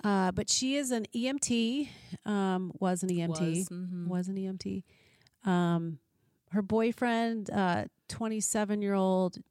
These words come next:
Speaker 1: gentleman, let's see, the, I know it was Kenneth Walker. That's his
Speaker 2: Okay.
Speaker 1: name.
Speaker 2: And I think that he, um, is Kentucky an open carry state, so he had a weapon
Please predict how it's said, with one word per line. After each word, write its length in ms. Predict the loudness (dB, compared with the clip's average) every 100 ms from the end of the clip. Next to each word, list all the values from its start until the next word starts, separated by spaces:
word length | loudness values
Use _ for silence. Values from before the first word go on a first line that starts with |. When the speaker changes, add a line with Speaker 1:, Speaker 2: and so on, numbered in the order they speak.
| _ -14 -2
Speaker 1:
gentleman, 880 | 0 2 2 2 2 0 -2 -4 -6
let's 120 | -8
see, 200 | -4 -4
the, 100 | -4 -8
I 80 | -6
know 100 | -4
it 20 |
was 180 | -4 -6 -8
Kenneth 300 | -2 0 0 -2
Walker. 400 | -4 -6 -10 -12
That's 160 | -10 -6
his 100 | -4
Speaker 2:
Okay. 80 | -4
Speaker 1:
name. 180 | -4 -8 -6
Speaker 2:
And 100 | -2
I 100 | -2
think 340 | -2 -4 -4
that 140 | -4 -4
he, 680 | -8 -8 -6 -4 -4 -6 -10 _ _ -6
um, 500 | -4 -2 -4 -8 -8
is 180 | -8 -8
Kentucky 500 | -8 -6 -6 -6 -6
an 80 | -6
open 280 | -8 -6 -8
carry 300 | -8 -6 -6
state, 340 | -6 -6 -8 -10
so 180 | -8 -6
he 80 | -4
had 160 | -4
a 60 | -4
weapon 500 | -4 -4 -8 -8